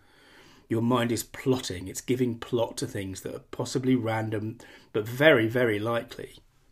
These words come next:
caused by things that, that, you know, are nothing to do with us. You know, and I think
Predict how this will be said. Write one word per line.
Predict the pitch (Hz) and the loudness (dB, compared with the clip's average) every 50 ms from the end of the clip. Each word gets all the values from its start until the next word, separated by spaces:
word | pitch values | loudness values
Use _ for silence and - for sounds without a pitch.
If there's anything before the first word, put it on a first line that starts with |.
| _ _ - - - | _ _ -20 -16 -10
caused | - - 107 104 98 - | -4 -2 0 0 0 -2
by | - 101 98 | -2 -4 -4
things | 95 - - 101 95 95 92 - | -4 -4 -6 -4 -4 -4 -6 -6
that, | 104 101 - - - | -8 -8 -10 -10 -14
that, | - - - _ _ _ _ - - _ _ - _ _ _ _ _ _ _ _ _ _ _ _ _ _ | -14 -14 -14 _ _ _ _ -20 -20 _ _ -20 _ _ _ _ _ _ _ _ _ _ _ _ _ _
you | - 104 | -6 -4
know, | 95 95 - - - | -4 -4 -4 -6 -6
are | 107 | -4
nothing | 117 123 113 - - - 104 98 | -4 -4 -4 -4 -4 -6 -6 -6
to | - - | -4 -4
do | 110 98 | -2 -2
with | 98 92 | -2 -2
us. | 95 87 - - - - - _ _ _ _ _ _ _ _ _ _ _ _ _ _ _ _ _ _ _ _ | -4 -4 -6 -8 -12 -14 -16 _ _ _ _ _ _ _ _ _ _ _ _ _ _ _ _ _ _ _ _
You | - 113 | -4 -2
know, | 107 107 | 0 0
and | 107 110 | 0 0
I | 110 110 | 0 0
think | - 151 135 131 | 0 -2 -2 -2